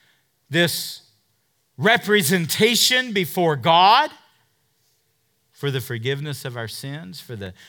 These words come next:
daily grace that we experience, for the strength to go forward, for spiritual maturity. For what does the scripture say? Christ is the vine,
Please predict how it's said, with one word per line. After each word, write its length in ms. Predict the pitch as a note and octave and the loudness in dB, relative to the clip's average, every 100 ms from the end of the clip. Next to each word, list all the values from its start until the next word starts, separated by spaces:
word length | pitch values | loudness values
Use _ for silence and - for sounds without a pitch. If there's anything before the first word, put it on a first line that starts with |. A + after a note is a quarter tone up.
| _ A2 | _ -10
daily 420 | G#2+ C#3+ D3+ C#3+ | -4 -2 -2 -4
grace 540 | A2+ A#2 C3 D3 D3 - | -6 -6 -6 -6 -8 -10
that 200 | C3 A#2+ | -10 -8
we 220 | C3 C3 | -8 -8
experience, 720 | A#2 - - C3+ C#3+ D#3 D3 | -8 -10 -8 -8 -8 -8 -12
for 120 | - | -12
the 120 | A#2 A2+ | -10 -8
strength 640 | - - C3+ D3 E3 - | -8 -8 -6 -6 -8 -12
to 100 | C3 | -10
go 180 | A#2+ A#2 | -6 -8
forward, 560 | A2 - C3+ D3 E3+ - | -8 -8 -6 -6 -8 -10
for 340 | - - D3 | -18 -8 -6
spiritual 760 | - - C#3 D3+ - - D#3 C3 | -6 -6 -6 -6 -6 -8 -8 -8
maturity. 1080 | G#2+ G2+ - - C#3+ F#3 F#3 G3+ G3+ G#3 G#3 _ _ _ _ _ _ _ _ _ _ _ _ | -10 -10 -10 -8 -6 -6 -6 -8 -8 -10 -16 _ _ _ _ _ _ _ _ _ _ _ _
For 140 | - B2 | -12 -8
what 100 | C3 | -6
does 120 | A#2+ | -6
the 80 | A2 | -8
scripture 400 | - A#2+ - A#2 | -10 -12 -12 -12
say? 220 | B2 G#2+ | -12 -12
Christ 480 | - B2+ A2 - A#2 | -10 -8 -8 -10 -14
is 160 | G2+ | -14
the 80 | G#2+ | -14
vine, 500 | F2+ G#2 F#2+ F2 | -12 -12 -10 -12